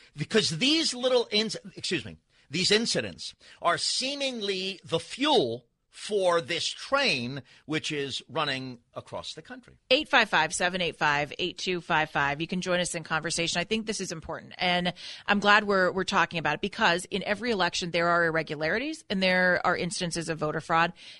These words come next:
Speaker 2: and we know that. Now, are these, a-, and by the way, that's unacceptable. We should do better. We should be better, and we should
Speaker 1: I agree.
Speaker 2: constantly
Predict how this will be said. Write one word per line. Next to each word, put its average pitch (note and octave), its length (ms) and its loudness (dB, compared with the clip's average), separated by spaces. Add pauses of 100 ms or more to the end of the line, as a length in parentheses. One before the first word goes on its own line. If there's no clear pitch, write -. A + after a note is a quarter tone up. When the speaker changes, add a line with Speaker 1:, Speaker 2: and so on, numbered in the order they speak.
Speaker 2:
and G3+ 100 -4
we A#3+ 80 2
know D#4+ 140 6
that. - 240 -4
Now, F#3+ 260 4
are A#3 240 4
these, A#3 280 -2
a-, - 220 4
and G#3+ 180 2
by A3 140 6
the A3+ 80 2
way, G#3+ 160 2
that's G3+ 220 2
unacceptable. F3 800 -4
We G3 120 -2
should F#3+ 180 -2
do F#3+ 140 0
better. F#3 420 4
We F#3 100 0
should F3 220 -4
be E3 400 -2
better, E3+ 400 0
and E3+ 160 -4
we E3+ 60 -6
should - 180 -4
Speaker 1:
I A#3+ 40 -4
agree. A#3 60 0
Speaker 2:
constantly G#3 500 -2